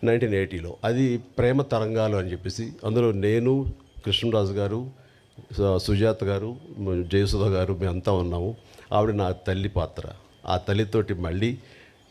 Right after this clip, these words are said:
ఆవిడ బిడ్డగా యాక్ట్ చేసి నటించే అవకాశం నాకు కలిగింది. ఇట్లాగా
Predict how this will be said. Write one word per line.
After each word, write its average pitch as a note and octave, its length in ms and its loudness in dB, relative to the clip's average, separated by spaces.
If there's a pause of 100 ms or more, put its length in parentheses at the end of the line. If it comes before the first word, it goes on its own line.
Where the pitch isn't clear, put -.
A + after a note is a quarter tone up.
(140)
ఆవిడ G2 200 2
బిడ్డగా G2 760 0
యాక్ట్ F#2 240 -8
చేసి G2+ 180 -4
నటించే F2+ 440 -4
అవకాశం F#2+ 460 -2
నాకు D#2+ 160 -6
కలిగింది. E2 440 -10 (760)
ఇట్లాగా G#2+ 720 0